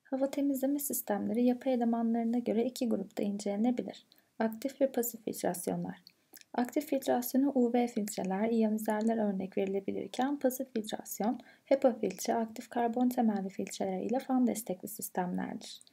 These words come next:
Karşılaştırmalar incelendiğinde pasif filtrasyon sistemlerinin yüksek ve stabil performans sunduğu için iç mekan hava temizliğinde kullanılmaya daha uygun olduğu görülmektedir.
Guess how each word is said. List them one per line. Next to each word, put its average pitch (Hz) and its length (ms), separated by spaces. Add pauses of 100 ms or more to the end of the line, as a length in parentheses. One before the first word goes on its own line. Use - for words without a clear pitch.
(360)
Karşılaştırmalar 262 920
incelendiğinde 208 800
pasif 240 400
filtrasyon 254 520
sistemlerinin 196 800
yüksek 247 420
ve 254 60
stabil 254 340
performans 240 640
sunduğu 240 320
için 233 360
iç - 200
mekan 226 280
hava 233 240
temizliğinde 196 520
kullanılmaya 190 720
daha 233 220
uygun 202 220
olduğu 190 440
görülmektedir. 208 840